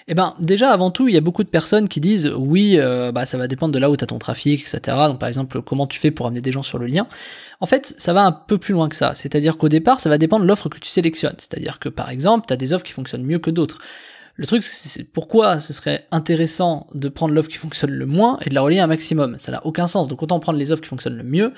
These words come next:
et de les relayer un maximum. Et pour ça, eh ben là, t'as pas dix mille façons. Il faut forcément contacter les créateurs des produits, des gens comme moi, par exemple, qui créent des produits, et, euh, et leur, et leur demander, bon, ben, quelle, quelle est, la, la, par exemple, chez moi, quelle est la meilleure formation qui se vend le mieux en affiliation ?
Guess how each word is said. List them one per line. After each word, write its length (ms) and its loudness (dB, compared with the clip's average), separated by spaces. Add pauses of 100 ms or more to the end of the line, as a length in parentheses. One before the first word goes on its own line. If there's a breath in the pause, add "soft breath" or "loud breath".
(260 loud breath)
et 60 -16
de 60 -8
les 80 -8
relayer 260 2
un 80 6
maximum. 500 -2 (580 loud breath)
Et 60 4
pour 160 0
ça, 320 4
eh 120 -2
ben 100 2
là, 140 4
t'as 140 -4
pas 180 2
dix 160 -2
mille 120 0
façons. 380 -4
Il 60 -12
faut 100 -10
forcément 320 -4
contacter 380 -4
les 100 0
créateurs 540 0
des 100 -6
produits, 480 0
des 80 -2
gens 140 -6
comme 160 -8
moi, 160 4
par 80 -2
exemple, 180 -2
qui 80 -20
créent 140 -2
des 80 -2
produits, 340 -6 (380 loud breath)
et, 320 2
euh, 520 2
et 100 -2
leur, 180 0
et 100 2
leur 140 -2
demander, 320 0
bon, 160 0
ben, 240 -4 (260)
quelle, 160 -8 (220)
quelle 200 -2
est, 140 6
la, 160 2
la, 220 -2
par 140 -4
exemple, 200 -2
chez 80 -2
moi, 140 2
quelle 100 2
est 60 0
la 40 0
meilleure 220 2
formation 380 -2
qui 100 -2
se 80 -2
vend 80 0
le 60 0
mieux 160 4
en 160 2
affiliation ? 560 -2